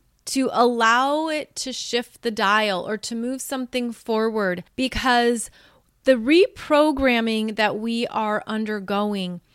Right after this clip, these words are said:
is very intense, but we can miss things. Our mind can miss things, especially if it's stuck on a loop or if it's assuming anything from the past. And I'm feeling this as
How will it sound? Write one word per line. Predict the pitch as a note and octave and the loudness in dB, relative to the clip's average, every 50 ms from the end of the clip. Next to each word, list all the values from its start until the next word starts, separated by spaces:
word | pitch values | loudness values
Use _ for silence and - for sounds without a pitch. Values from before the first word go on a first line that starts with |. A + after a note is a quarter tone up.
| _ _ _ _ _ _ | _ _ _ _ _ _
is | A#3+ C4+ C4 A#3+ A3+ | 2 2 2 2 0
very | A#3+ A#3 A3+ A3+ A3+ A3 | 2 2 2 2 2 0
intense, | F3+ G3 G3 F#3 - - - E4 D4+ B3+ G#3 F3+ - - - - _ - _ _ - - _ _ | -2 -4 -4 -6 -8 -8 -4 -2 0 0 0 -2 -6 -10 -14 -14 _ -20 _ _ -20 -20 _ _
but | - G#3 A3+ C4 C4 - - | -8 0 4 4 4 4 2
we | - A3 A3+ C4 D4 D4+ D#4+ E4 | -4 -8 -4 -2 0 0 0 0
can | - - - D#4 D#4 C#4+ C4 B3 A#3+ | -2 -6 -6 -4 -2 -2 -2 0 0
miss | C4 D4 D4+ - - - | -2 -2 -4 -6 -10 -6
things. | - C4+ A#3+ G#3 F#3+ F3+ F3+ - | -4 -4 -4 -4 -4 -8 -10 -8
Our | - A#3 B3+ | -6 -4 -4
mind | B3+ B3 A#3+ A#3 A#3+ C4 D4 D#4+ D#4+ D4+ C4 A3+ G3 F#3 - - - | -2 -4 -4 -4 -4 -2 0 0 0 0 0 -2 -4 -6 -8 -12 -12
can | - - C4 A#3+ A#3 A#3 | -6 -4 -2 0 0 0
miss | B3 C#4 D4+ - | 0 -2 -2 -4
things, | - - C4 A3 G3 F#3+ | -6 -6 -4 -4 -4 -6
especially | G3+ G3+ - - B3 B3+ B3+ - D4 C#4+ | -6 -8 -6 -2 -2 -2 -2 -2 -4 -4
if | C4+ B3 | -4 -6
it's | - - - | -8 -8 -12
stuck | - - B3 A#3+ A#3+ - | -8 -4 -2 -2 -2 -2
on | B3+ A#3 A3 G#3+ | -2 -2 0 0
a | G3+ | -2
loop | G3 G3 F#3+ G3+ A3+ D4 F#4 G4 - - - - _ _ | -2 0 0 0 0 2 0 -2 -4 -8 -20 -20 _ _
or | - C#4+ D4 C#4+ C#4 - | 4 4 6 6 4 2
if | - C4+ C#4+ C#4 - | 2 2 2 2 0
it's | - C#4 C#4 C#4 - - | -4 -4 -4 -6 -8 -8
assuming | - C4 B3+ - - - - - D4+ D#4+ F4+ G4+ G4+ F4+ D#4+ C4+ A#3+ A3+ G#3+ A3 - | -8 -8 -8 -8 -16 -18 -10 -6 -4 -2 0 0 0 0 0 0 0 -2 -2 -4 -6
anything | - A#3+ B3+ B3+ C#4 C#4+ C#4 - - C4+ B3+ A#3+ A#3 A#3 A3 - | -4 -4 -2 0 0 -2 -4 -6 -4 -4 -2 -2 -2 -4 -6 -8
from | - - - B3 A#3 A3+ A3 | -10 -4 -2 -2 -2 -2 -2
the | G#3+ G#3 | -4 -6
past. | G#3 _ - - - - B3+ A#3+ G#3+ F3+ F3 F#3 - - - - - - - - - - G#3+ - | -8 _ -14 -14 -4 -2 0 0 0 -2 -4 -6 -10 -10 -12 -12 -14 -16 -20 -18 -18 -18 -10 -6
And | B3 C4+ C#4 | 0 0 2
I'm | C#4 C4+ | 0 0
feeling | C4 D4 D4+ E4 F#4 G4+ G4+ F4 | 0 0 0 0 0 -2 -2 0
this | D4 C#4 C#4 - - | -2 -2 -2 -4 -2
as | - A#3+ A#3 A#3 A#3 A3+ A3+ G#3+ - - | 0 0 2 2 2 0 0 -4 -8 -10